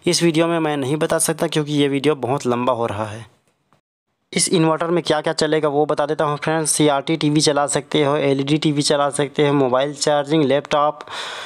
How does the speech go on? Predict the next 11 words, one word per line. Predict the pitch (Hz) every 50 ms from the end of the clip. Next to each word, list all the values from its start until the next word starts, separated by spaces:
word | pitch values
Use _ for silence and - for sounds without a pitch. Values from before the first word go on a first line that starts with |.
| - - - - _ -
जितने | 120 131 135 139 165 175
भी | 160 165 151
डीसी | 120 135 139 131 - 170 170 165
वोल्टेज | 160 165 160 165 165 156
से | - 165
रिलेटेड | 151 151 147 139 120 143 151
रहता | 147 147 147 143 156
है, | 147 147 151 147
एलईडी | 135 127 131 127 139 151
बल्ब | 143 151 147 139 151
जैसे, | 143 151 147 135 - 156 160